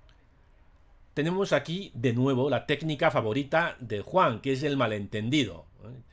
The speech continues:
Lo vimos en la escena anterior, cuando Jesús dijo, "Destruid este templo", ¿eh? Y no se refería al templo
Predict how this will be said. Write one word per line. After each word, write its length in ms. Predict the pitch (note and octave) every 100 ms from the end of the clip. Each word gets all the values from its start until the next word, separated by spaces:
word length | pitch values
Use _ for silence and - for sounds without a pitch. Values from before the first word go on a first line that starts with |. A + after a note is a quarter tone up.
| - -
Lo 120 | A2+
vimos 240 | C3 E3
en 100 | D#3
la 80 | C3
escena 260 | G#2+ D3 C#3+
anterior, 540 | B2+ G#2+ A2+ C3+ G2+
cuando 220 | G#2+ G2+
Jesús 260 | G2 A2 B2
dijo, 340 | B2+ A#2+ A2+ - -
"Destruid 580 | A2+ A#2+ - B2+ D#3+ D#3+
este 240 | C#3+ -
templo", 600 | C#3+ E3+ F#3+ C#3+ F#2+ - - G#2+
¿eh? 580 | A#2+ - _ - -
Y 20 | G#2
no 120 | A2
se 120 | B2
refería 460 | A#2+ A2+ A2+ A#2 G#2
al 140 | F#2
templo 500 | B2+ A2+ G2+ G2+